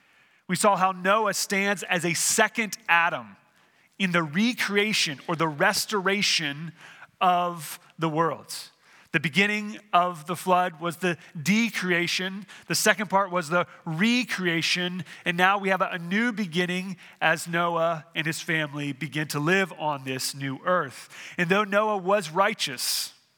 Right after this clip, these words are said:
that's what the Bible tells us about him. It tells us that, that he was blameless. Just like Adam, Noah too would stumble into sin.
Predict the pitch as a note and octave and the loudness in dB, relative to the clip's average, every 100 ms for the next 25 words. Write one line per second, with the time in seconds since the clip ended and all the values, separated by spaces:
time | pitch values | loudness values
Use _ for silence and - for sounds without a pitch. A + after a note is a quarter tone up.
0 | _ _ _ - C#3+ C#3+ D3 D#3 D#3+ D#3 | _ _ _ -18 -14 -6 2 2 2 0
1 | E3 F3+ F3+ - C#3 B2+ A#2+ D3+ D#3 - | 0 0 -4 -4 -2 -4 -8 -16 -20 -20
2 | - - - - - G#3 F#3+ E3+ F#3+ E3+ | -20 -20 -20 -4 4 4 4 0 0 2
3 | F#3 F#3+ C#3+ D#3+ F#3 G#3 B3 A3 C#3 - | 0 -2 -2 2 2 2 -2 -2 -4 -2
4 | - - - - _ _ _ _ _ _ | 0 0 -4 -10 _ _ _ _ _ _
5 | _ _ _ _ _ - - _ _ _ | _ _ _ _ _ -20 -20 _ _ _
6 | _ _ - C3+ F#3+ G3+ F#3+ F#3 F3+ - | _ _ -8 2 2 2 2 2 0 -8
7 | - _ _ _ _ F3 F3+ D#3 B2 E3 | -20 _ _ _ _ 4 4 0 -8 -12
8 | F3+ - _ - D#3+ F3 F3 - - G3 | -18 -20 _ -4 2 2 2 -4 -2 -2
9 | D3 C3+ B2 - - - - D3 C#3+ - | -2 -4 -8 -14 -20 -20 -8 -4 0 0
10 | E3+ D3+ C3+ C3+ A2+ - - C3 A#2 - | 2 0 -4 -8 -10 -12 -6 -6 -4 -6
11 | C3 A2+ | -4 -8